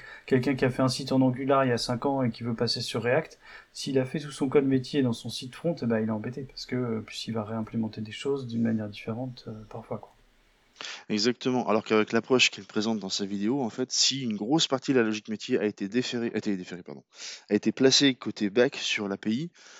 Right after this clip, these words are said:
Speaker 2: euh, finalement, réécrire en React sera moins coûteux et moins compliqué, puisqu'on pourra déjà se baser sur ce que l'A P I nous renvoie afin de déterminer la logique métier qu'on,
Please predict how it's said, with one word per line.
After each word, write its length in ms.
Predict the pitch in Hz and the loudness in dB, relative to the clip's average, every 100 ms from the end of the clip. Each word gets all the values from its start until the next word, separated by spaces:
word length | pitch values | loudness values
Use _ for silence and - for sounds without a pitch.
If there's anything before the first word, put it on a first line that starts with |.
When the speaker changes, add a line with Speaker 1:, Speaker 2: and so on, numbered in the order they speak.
| - _ - | -20 _ 0
Speaker 2:
euh, 160 | 98 | 0
finalement, 600 | 107 - 120 117 120 151 | 2 2 6 6 6 4
réécrire 500 | 135 123 120 - 135 | 4 4 4 6 6
en 140 | 117 110 | 6 4
React 260 | 120 151 | 4 2
sera 300 | - 107 110 | 0 2 2
moins 260 | 110 107 120 | 2 2 0
coûteux 280 | - 117 127 | -4 -4 -2
et 40 | |
moins 160 | 113 104 | 0 -2
compliqué, 460 | 107 95 101 151 | -4 -12 -14 -14
puisqu'on 260 | - - 104 | -10 -10 -10
pourra 300 | - 104 101 | -6 0 2
déjà 240 | 104 110 | 2 0
se 80 | 107 | -2
baser 260 | 104 98 123 | -4 -6 -8
sur 160 | - | -10
ce 80 | - | -12
que 80 | - | -8
l'A 100 | 92 | -8
P 120 | 101 | -6
I 40 | 101 | -6
nous 120 | 95 | -6
renvoie 380 | 85 90 110 131 _ - - _ - | -10 -6 -6 -6 _ -20 -20 _ -14
afin 180 | - | -8
de 60 | 95 | -4
déterminer 520 | 95 101 95 98 113 | 0 2 2 0 0
la 120 | 107 | 0
logique 300 | 92 92 - | 0 -4 -6
métier 240 | 90 - 117 | -10 -8 -8
qu'on, 260 | 92 82 | -10 -18